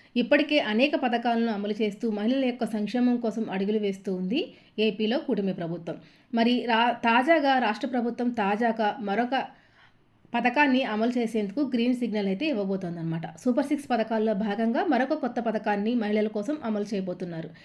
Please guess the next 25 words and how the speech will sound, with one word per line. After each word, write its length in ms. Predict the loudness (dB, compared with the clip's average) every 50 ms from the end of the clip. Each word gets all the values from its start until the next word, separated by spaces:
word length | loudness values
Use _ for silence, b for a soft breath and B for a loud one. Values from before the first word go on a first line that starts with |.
| B B B B B B
ఈ 100 | 2 4 4
పథకం 400 | 6 4 4 2 2 2 2 2 4
ద్వారా 280 | 4 4 2 2 2 0 -2 -4 -4
అర్హత 300 | -2 -2 0 0 0 0
ఉన్న 260 | 0 0 2 0 0 -2 -4 -6 -10 -18 -12 _ 0
ప్రతి 280 | 0 0 2 2 2 4
మహిళకి 460 | 4 4 4 4 2 2 0 -2 -2
కూడా 240 | 0 0 0 0 0 -2 -2
ఆర్థికంగా 640 | -2 -2 0 0 -2 -2 0 0 -2 0 0 0 0
ఒకేసారి 680 | 0 -2 -2 -2 -2 -2 -2 0 0 -2 0 0 -2 -2
పద్దెనిమిది 500 | -2 -2 -2 0 2 2 2 4 4 2
వేల 140 | 2 2 0
రూపాయలు 480 | 0 -2 -2 -2 -2 -2 0 0 -2 -2 B B B B B B B B B -2
రాష్ట్ర 300 | 0 0 0 0 -2 -2
ప్రభుత్వం 460 | -2 -2 -2 -2 -2 -2 0 0 2 2
వారి 260 | 2 2 4 2 2
యొక్క 200 | 0 0 -2 -2 -4
అకౌంట్లలోకి 640 | -4 -2 -2 -2 -2 -2 -2 -2 -2 -2 -2 -2 -2 -2
జమ 120 | -2 -2 -2
చేయడానికి 500 | -2 0 0 0 0 -2 -4 -4 -4 -4
సిద్ధమైపోతుందన్నమాట. 1000 | -4 -4 -4 -4 -4 -4 -4 -4 -6 -8 -6 -6 -6 -4 -4 -6 -6 -8 -8 -10 B B B B B B B 2
మరి 220 | 2 4 4 2 2 0 B B B B B B B -2
ఈ 140 | 0 2 2
పథకానికి 540 | 4 4 2 2 2 2 2 2 0 0 0
సంబంధించి 640 | 0 0 2 2 4 4 4 2 2 -2 -4 -4